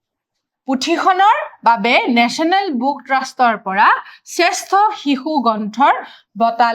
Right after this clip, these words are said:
লাভ কৰে। দুহেজাৰ দহ খ্ৰীষ্টাব্দত তেখেতে সাহিত্য একাডেমীও শিশু সাহিত্য বঁটা প্ৰদান কৰে। গতিকে দুহেজাৰ দহ চনত সাহিত্য একাডেমীয়ে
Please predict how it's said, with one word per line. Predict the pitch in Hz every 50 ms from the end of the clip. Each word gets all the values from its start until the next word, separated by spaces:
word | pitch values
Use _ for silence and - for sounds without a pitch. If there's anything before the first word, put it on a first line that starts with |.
| 220
লাভ | 214 214 220 - - -
কৰে। | 269 262 226 196 165 - _ _ _ _ _ _ _ -
দুহেজাৰ | 202 262 262 269 330 339 302 320 349 359 359 247 202
দহ | 226 226 254 349 - - -
খ্ৰীষ্টাব্দত | - 285 254 262 - 254 226 190 170 165 180 202 233 320 508 - - - - - _ _ _ _ -
তেখেতে | - 285 285 285 359 392 392 392 403 415 403 320
সাহিত্য | 269 254 262 262 254 - 320 311 - - - 233
একাডেমীও | - 247 226 226 240 226 233 262 320 453 571 571 -
শিশু | 302 262 254 277 285 240 262
সাহিত্য | 247 233 233 - _ - 262 254 254 254 - - _ _ _ - - 180
বঁটা | 202 208 208 - 247 339 494 -
প্ৰদান | - 254 202 226 220 196 208 190
কৰে। | 202 196 185 175 170 170 _ - - - -
গতিকে | 220 208 247 240 254 285 339 508 571 - _ _ _ _ _ _ _ _ _ _ -
দুহেজাৰ | 208 226 247 247 220 247 254 247 220 196
দহ | 226 233 247 247 - - -
চনত | 294 262 277 302 403 571 571 - _ _ _ _ _ _ -
সাহিত্য | - 254 247 240 - 277 269 262
একাডেমীয়ে | 262 254 240 254 247 262 285 359